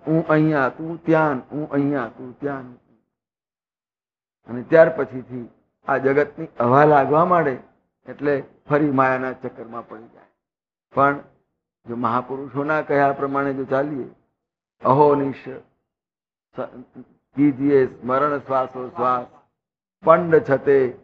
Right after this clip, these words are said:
પરબ્રહ્મમાં સુરતી જઈને સમાય." જો એ શ્વાસોશ્વાસ જે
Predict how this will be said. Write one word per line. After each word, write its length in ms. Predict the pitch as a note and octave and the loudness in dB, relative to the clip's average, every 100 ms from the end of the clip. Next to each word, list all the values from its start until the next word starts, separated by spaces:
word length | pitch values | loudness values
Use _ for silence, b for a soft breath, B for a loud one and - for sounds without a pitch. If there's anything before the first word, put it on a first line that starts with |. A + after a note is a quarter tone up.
| _ - | _ 2
પરબ્રહ્મમાં 960 | D#3 E3 D#3 C#3+ C3 B2+ B2 A#2 B2 - _ _ _ _ _ _ - | 4 4 2 0 0 -4 -6 -8 -14 -20 _ _ _ _ _ _ 0
સુરતી 420 | F3 F3 F3+ D#3+ | 0 2 2 6
જઈને 380 | D3 C#3 B2+ B2 | 6 6 2 -6
સમાય." 500 | - A#2+ A2 G2+ _ _ _ _ _ _ _ _ _ _ A#2 | -12 -20 -20 _ _ _ _ _ _ _ _ _ _ _ -4
જો 80 | D#3 | -2
એ 220 | D3+ D#3+ | 0 -2
શ્વાસોશ્વાસ 800 | - C#3+ C#3 E3+ D#3+ E3 D#3 D3+ - _ _ _ _ _ _ _ _ _ - | 2 4 4 0 -2 2 4 4 -2 _ _ _ _ _ _ _ _ _ -4
જે 280 | B2 C#3+ C#3 | 2 4 2